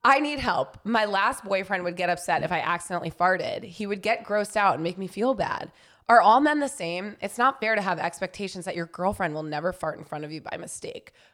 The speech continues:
Girl, you're right. And you said "my last boyfriend," so I'm assuming he's your ex. There's a reason he's your ex. We all have assholes. We all fart. You're telling me that you're gonna have tacos with your man at Taco Tuesday and expect that your digestive tracts are not gonna work the same?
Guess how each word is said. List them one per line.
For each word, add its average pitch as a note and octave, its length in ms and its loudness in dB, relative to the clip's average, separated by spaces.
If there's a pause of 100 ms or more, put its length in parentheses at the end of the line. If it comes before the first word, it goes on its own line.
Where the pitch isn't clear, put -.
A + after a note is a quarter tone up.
Girl, D4 340 8
you're A#3+ 220 2
right. E3+ 400 0
And G3 180 -4
you B3+ 160 -4
said G#3+ 400 0
"my F3+ 180 0
last D#3 300 0
boyfriend," G#3 440 0
so F3+ 100 0
I'm E3 100 0
assuming E3 380 -6
he's E3 160 -4
your D3+ 200 -2
ex. - 380 -4 (280)
There's D4+ 160 0
a E4 60 2
reason A3+ 380 -4
he's F#3+ 200 -4
your E3 120 4
ex. - 480 -6 (100)
We E3 140 2
all D4+ 180 6
have A#3 100 2
assholes. E3 540 0 (160)
We G#3+ 140 2
all D4 160 8
fart. F3 520 4 (180)
You're C4 120 -2
telling D4 260 0
me C4+ 100 -6
that A#3 100 -4
you're A3+ 140 -2
gonna A3+ 140 -4
have G#3 240 -2 (220)
tacos A3 760 2 (280)
with A3 140 -4
your A3+ 100 4
man G#3 380 0
at F#3+ 120 -2
Taco G3+ 320 2
Tuesday G#3 520 -4
and F3+ 100 -2
expect F#3 380 -6
that F3 100 -6
your F3 300 0 (200)
digestive F#3 580 -2
tracts F#3+ 380 -2
are F#3+ 80 -4
not F3+ 160 4
gonna F3+ 120 -2
work D#3+ 260 0
the A3 80 -6
same? A3+ 460 -4